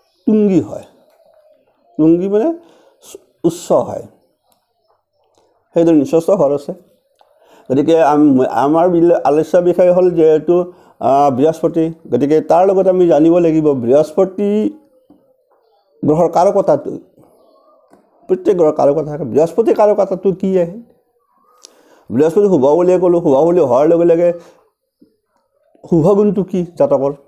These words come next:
হ'ব পাৰে আৰু কি, কেনেকুৱা ফল দিব পাৰে? কাৰণ বৃহস্পতি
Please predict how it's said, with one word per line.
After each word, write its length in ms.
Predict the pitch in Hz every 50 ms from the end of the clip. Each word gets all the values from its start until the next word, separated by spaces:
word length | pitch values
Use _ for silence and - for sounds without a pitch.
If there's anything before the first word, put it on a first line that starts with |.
| _ _ _ _ _ _ _ _ _ -
হ'ব 120 | 120 131 139 143 135
পাৰে 160 | 139 135 135 - - _ _ _ _ _ _ _ _ _ _ _ _ _ _ _ _ _ _ _ _ _ _ _ _ _ _ _ _ _ - -
আৰু 100 | 135 131 -
কি, 100 | 175 180 185 180 175 170 - - _ _ _ - -
কেনেকুৱা 280 | 175 175 165 170 160 156 -
ফল 140 | - 160 160 151 147
দিব 120 | 147 147 147 139
পাৰে? 140 | 143 143 139 139 - _ _ _ _ _ - - _ -
কাৰণ 220 | 135 143 151 160 165 165 165 - - _ _ _ _ _ _ _ _ _ _ _ _ _ _ _ _ - -
বৃহস্পতি 400 | - 143 170 170 - 202 196 208